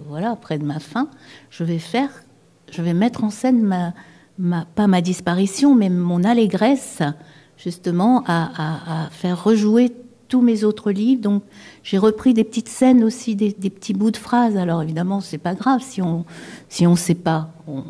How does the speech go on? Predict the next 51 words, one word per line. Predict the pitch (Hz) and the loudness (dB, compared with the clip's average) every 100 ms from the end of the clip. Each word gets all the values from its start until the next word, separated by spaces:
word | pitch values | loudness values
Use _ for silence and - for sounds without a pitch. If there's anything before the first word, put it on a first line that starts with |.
| - | -18
c'est | - 156 | -8 -4
une | 147 | -4
phrase | - 165 160 | -4 -8 -6
comme | 160 160 | -6 -2
une | 208 | 0
autre. | 247 226 - - - _ - | 0 -2 -8 -20 -20 _ -4
Mais | 165 | -2
celui | 165 - 185 180 196 202 | -2 -2 -2 0 0 -4
qui, | - 175 170 - | -8 -8 -10 -12
qui | - 170 | -10 -10
sait, | - - 202 196 | -8 2 4 4
euh, | 170 160 156 156 | 2 -2 -4 -6
en | 160 | -6
Tunisie, | 170 165 175 196 | -2 -2 0 -2
par | 170 | -2
exemple, | 170 196 | -2 -2
j'ai, | 180 | -2
j'ai | 165 165 | -4 -6
tout | 156 170 170 | -6 -8 -4
un, | 151 156 - - - - 165 | -4 -4 -8 -20 -20 -10 -4
à | |
l'université, | 160 165 165 165 - 170 190 | 2 2 4 0 -2 -2 2
<laughs> | |
il | 226 | 2
y | 190 | 2
a | |
des | 175 180 | -2 -2
gens, | 190 185 - - - - | -4 -4 -10 -20 -20 -10
des, | 185 175 165 95 - _ 170 | -4 -4 -4 -8 -16 _ -4
des | 180 175 175 | 0 0 0
étudiants | 175 175 170 185 196 | -2 -2 0 4 4
et | 165 | 4
des | 160 | 0
professeurs | - 165 180 196 202 | -4 -2 -2 0 -2
qui | 170 | -4
travaillent | 160 170 170 | -4 0 0
sur | 165 160 | 0 0
mes | 156 | 0
livres, | 165 247 202 | 4 4 4
mais | 160 185 | 4 4
eux, | 214 | 2
ils | 180 | 2
sont, | - 165 156 | -2 -4 -4
euh, | 147 127 | -4 -8
ils | 147 139 | -12 -14
sont | 160 139 147 _ | -12 -12 -14 _
plus | 208 196 | -4 0
obsessionnels | 180 185 180 175 160 170 175 | -2 -2 -4 -2 -4 -4 -6
que | 160 | -6
les | 139 | -4
Japonais. | 151 147 170 180 | -4 -4 -2 0